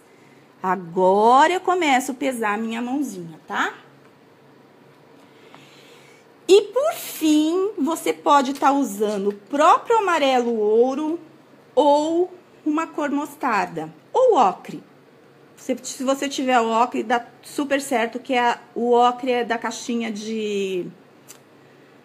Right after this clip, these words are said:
da Faber-Castell. Vamos usar esse aqui, tá? E aí, você vem ao centro, ó, tá?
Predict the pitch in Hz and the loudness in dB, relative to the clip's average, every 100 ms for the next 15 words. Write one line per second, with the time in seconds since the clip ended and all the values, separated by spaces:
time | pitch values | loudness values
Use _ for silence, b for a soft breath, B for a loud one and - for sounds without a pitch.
0 | _ - 240 233 226 233 233 - 165 - | _ -4 -2 0 0 0 -4 -6 -10 -12
1 | - - b b _ 254 294 330 330 311 | -16 -20 b b _ -2 0 0 0 -2
2 | 302 285 277 - 160 - 202 302 392 - | -2 -4 -4 -8 -18 -6 0 0 -2 -12
3 | - - - - b b b b - 339 | -20 -20 -20 -20 b b b b -4 2
4 | 330 320 330 339 320 262 269 262 - _ | 4 2 0 -2 -2 0 0 -2 -4 _
5 | _ _ 175 165 185 160 170 - - _ | _ _ -10 -8 -8 -8 -10 -18 -20 _
6 | _ _ _ _ _ 190 208 285 | _ _ _ _ _ -8 -4 -4